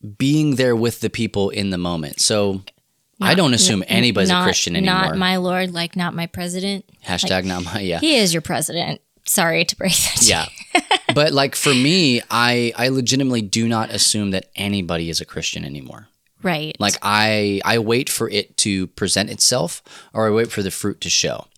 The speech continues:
Speaker 1: So just because somebody comes into church on Sunday morning, or somebody walks up to us because we're Love Thy Nerd, or, like, whatever, it's like, I'm just not going to assume that anybody is a Christian.
Speaker 2: Mm-hmm.
Speaker 1: And in doing so, I don't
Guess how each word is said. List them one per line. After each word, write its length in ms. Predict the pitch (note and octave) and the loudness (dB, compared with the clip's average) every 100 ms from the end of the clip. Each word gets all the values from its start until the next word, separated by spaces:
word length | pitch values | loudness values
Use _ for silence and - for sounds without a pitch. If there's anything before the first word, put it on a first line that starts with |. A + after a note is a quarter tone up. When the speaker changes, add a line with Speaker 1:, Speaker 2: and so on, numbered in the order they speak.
| _ _ | _ _
Speaker 1:
So 220 | - G#2+ F#2 | -2 0 2
just 200 | A2 - | 0 -2
because 280 | - A#2 | 0 2
somebody 260 | - G#2 G2+ | 2 2 -2
comes 260 | G2 F#2+ F2 | -2 -4 -4
into 160 | E2 | -4
church 300 | - C#3 - | -2 -2 -2
on 120 | B2 | -4
Sunday 240 | - A#2 A2 | -2 -2 0
morning, 360 | G#2+ G#2+ G#2 | 0 -2 -2
or 160 | F2 F2+ - - - | -4 -8 -14 -20 -10
somebody 300 | - A2+ G2+ | -2 0 0
walks 320 | G2 F#2 F#2 F#2 | 2 0 0 -2
up 100 | - | -4
to 120 | - | -4
us 220 | G2+ F#2+ | 0 0
because 320 | - G2 F2 F#2+ | -2 -4 -4 -4
we're 80 | |
Love 200 | E2+ D#2+ | -4 -4
Thy 140 | E2 E2 | -4 -4
Nerd, 480 | A2+ D3 C#3 C3+ A#2 | -2 0 2 2 2
or, 120 | F2 | 0
like, 180 | E2+ G2 | -2 -2
whatever, 480 | G2+ G#2 C3+ G2+ | 0 2 0 0
it's 180 | F2+ - | 0 -2
like, 140 | F2 - | -4 -4
I'm 160 | G#2 B2 | -4 -2
just 180 | B2+ - | -2 -2
not 200 | A#2 - | -4 -4
going 200 | G2 F#2+ | -4 -4
to 120 | F2 | -6
assume 920 | E2+ - - A#2+ A2+ F#2+ E2+ D#2 E2 - _ _ _ _ _ | -2 -2 0 0 0 0 -2 -4 -8 -14 _ _ _ _ _
that 200 | G2+ G2 A2 | -2 -2 -2
anybody 480 | A2 G#2+ F#2 E2+ | -2 0 -2 -2
is 100 | E2+ | -2
a 60 | - | -4
Christian. 460 | - E2 - - - _ _ G#3 | -6 -6 -6 -8 -14 _ _ -2
Speaker 2:
Mm-hmm. 420 | G#3 G3+ F3+ G3 - | 0 0 -2 -4 -4
Speaker 1:
And 120 | - G2+ | -2 0
in 100 | F#2+ | 2
doing 260 | A#3+ D3 | 2 4
so, 360 | - E2+ F2 G#2 _ | 2 0 -6 -10 _
I 80 | - | -2
don't 200 | D3 C#3 | -2 -2